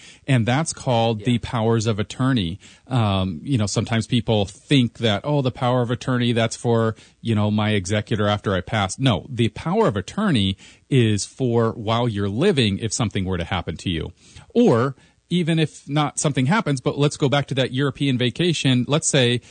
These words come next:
Speaker 1: you want to take a year-long vacation or maybe a mission trip or whatever the case may be, and you need somebody with the power of attorney in order to affect your financial decisions for you, you know, to pay bills and to, to keep your bank accounts current and such like that.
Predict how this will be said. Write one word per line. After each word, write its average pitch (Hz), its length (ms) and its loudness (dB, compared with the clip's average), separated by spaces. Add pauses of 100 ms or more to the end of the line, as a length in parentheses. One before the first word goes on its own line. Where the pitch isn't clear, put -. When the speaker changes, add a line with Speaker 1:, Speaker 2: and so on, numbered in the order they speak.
(220)
Speaker 1:
you 127 160 2
want 139 160 2
to 135 40 2
take 147 280 0
a 139 80 2
year-long 139 560 2
vacation 95 640 -4
or 110 80 -2
maybe 143 320 2
a 135 80 2
mission 131 440 2
trip 101 320 -2
or 110 140 0
whatever 135 340 2
the 117 80 0
case 123 320 -2
may 113 160 2
be, 123 380 2 (260)
and 120 200 2
you 151 160 2
need 139 220 2
somebody 117 380 2
with 110 160 0
the 113 80 -4
power 110 340 0
of 101 100 -2
attorney 110 560 0
in 120 200 0
order 110 320 0
to 104 320 -2
affect 107 400 -2
your 98 140 -2
financial 101 580 0
decisions 80 560 -6
for 92 240 -4
you, 76 300 -4 (280)
you 110 100 0
know, 87 100 0
to 92 100 -2
pay 107 280 2
bills 95 520 0
and 85 200 -4
to, 92 180 -2
to 95 240 -2
keep - 320 -2
your 98 140 2
bank 104 260 -2
accounts 92 400 -4
current 85 340 -4
and 87 100 -4
such - 280 -4
like 87 220 -2
that. 101 280 0